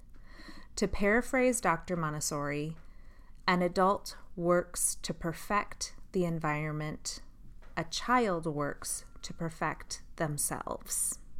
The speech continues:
When I'm tying a bow, the goal is to tie the bow on a shoe, on a present. When a child is tying a bow, the goal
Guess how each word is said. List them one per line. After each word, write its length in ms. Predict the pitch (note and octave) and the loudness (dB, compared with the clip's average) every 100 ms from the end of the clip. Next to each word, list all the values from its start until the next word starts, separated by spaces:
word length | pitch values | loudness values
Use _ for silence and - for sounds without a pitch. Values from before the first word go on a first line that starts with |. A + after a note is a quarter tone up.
| - - - - - - - - - - | -2 -2 -10 -16 -16 -16 -16 -14 -14 -2
When 200 | G#3 G#3 - | 4 6 8
I'm 300 | G#3 C#4 D#4+ | 8 6 4
tying 460 | - A3+ G#3 G#3 | 2 4 4 4
a 40 | G3+ | 4
bow, 440 | F3+ - A#2 G3 G3+ | 4 4 2 -2 2
the 80 | G#3 | 4
goal 400 | F#3+ A3 B3 C4 | 8 12 12 10
is 300 | A#3+ A3+ - | 6 4 2
to 160 | - A3+ | 2 2
tie 400 | - - A3+ A#3+ | 4 6 8 8
the 140 | G3+ | 8
bow 420 | F#3+ G#3 - - - - - | 10 10 8 2 -4 -10 0
on 140 | E3 D#3 | 2 2
a 40 | |
shoe, 460 | C#3+ - A#3+ A#3 A#3 | 2 2 4 4 4
on 140 | D#3 | 4
a 40 | D#3 | 0
present. 600 | - G#3 G3+ G3+ - - - - - - - - | 2 2 2 0 -2 -8 -10 -12 -12 -12 -12 -2
When 320 | G3+ F#3 F#3 - | 4 4 4 0
a 80 | F3 | -4
child 840 | - - - - C4+ D#4+ G#3 E3+ D#3+ | -2 -2 0 6 6 8 4 4 2
is 220 | D#3+ D3+ | 2 0
tying 460 | - E3 D#3 D3+ - | 0 0 0 0 0
a 80 | - | -2
bow, 460 | D3 C#3 C3+ D#3 F3 - - - | 0 -2 -2 -4 -6 -12 -16 -2
the 80 | F#3 | 0
goal 800 | E3 G#3+ A#3 A3 C#3+ E2 - | 2 6 8 8 6 2 -2